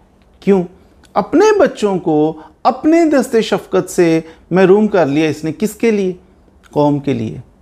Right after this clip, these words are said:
मुल्क के लिए, मुल्क के अमन के लिए। ये अमन के लिए इतनी बड़ी कुर्बानी, ज-, अवाम के जानो माल के लिए इतनी बड़ी कुर्बानी देता है, तो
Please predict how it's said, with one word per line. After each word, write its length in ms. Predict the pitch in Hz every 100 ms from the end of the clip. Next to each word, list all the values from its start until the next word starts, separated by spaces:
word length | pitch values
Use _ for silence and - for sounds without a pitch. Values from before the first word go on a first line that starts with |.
| -
मुल्क 260 | 151 180
के 120 | 175 143
लिए, 240 | 117 113
मुल्क 280 | 113 175 196
के 80 | -
अमन 340 | - 214 226
के 140 | -
लिए। 260 | 135 117 - _ _ _ _ _ _ _ _ -
ये 400 | 113 262 262 -
अमन 200 | 190 214
के 160 | 185 175
लिए 240 | 151 165 -
इतनी 340 | - 214 294
बड़ी 220 | 277 240
कुर्बानी, 540 | 208 196 165 156 151 151 - _ 113
ज-, 140 | 107 - 156 -
अवाम 320 | 127 143 185
के 120 | 185
जानो 260 | 131 131 165
माल 220 | 156 151
के 80 | 151
लिए 100 | 139
इतनी 260 | - 208
बड़ी 200 | 226 208
कुर्बानी 420 | 170 170 143 139 147
देता 300 | 120 113 135
है, 180 | 131 - _
तो 60 | _